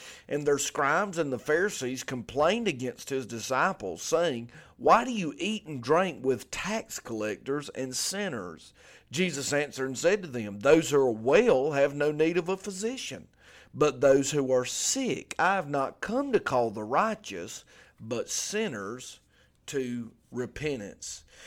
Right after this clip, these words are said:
And so preaching to you on this subject from the text, the tax collector's testimony when Matthew met the Master. Now, a story comes to us in four scenes, or sections, if you will. Number one,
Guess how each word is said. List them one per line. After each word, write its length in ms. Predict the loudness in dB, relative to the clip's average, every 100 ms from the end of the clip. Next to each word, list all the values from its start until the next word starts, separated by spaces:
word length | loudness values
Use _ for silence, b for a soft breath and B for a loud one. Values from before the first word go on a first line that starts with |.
| B
And 160 | -6 -2
so 140 | -2
preaching 480 | -2 -4 -2 -4 -4
to 160 | -4 -2
you 180 | -2
on 120 | -2 0
this 300 | -2 -4 -10 b b
subject 720 | -4 6 6 6 -2 -4 -2
from 240 | 0 0
the 80 | 0
text, 580 | -6 -8 -10 -14 _ -20 B B B
the 200 | -6 -4
tax 500 | -4 -2 0 0 -2
collector's 580 | -8 0 2 0 -2 -10
testimony 760 | -2 -2 -2 -6 -10 -10 -12 -12
when 340 | -10 -10 -4
Matthew 680 | 0 0 -2 -12 -16 -16 -16 b b b
met 400 | -8 -2 -2 -4
the 80 | -8
Master. 460 | -6 -6 -6 -10 -8
Now, 200 | -6 -4
a 40 |
story 500 | -6 -2 -2 0 -2
comes 380 | -2 -6 -6 -6
to 260 | -6 -4 -4
us 160 | -6
in 120 | -8
four 320 | -6 -4 -2 -2
scenes, 600 | -4 -4 -4 -8 -14 -20 _ _ _ _ _ _ _ _ -10
or 140 | -4 0
sections, 760 | 2 6 6 6 -2 -4 -6
if 200 | -8 -10
you 100 | -12
will. 280 | -8 -4 -4
Number 340 | -2 -2 2 2
one, 640 | 2 0 0 0 -4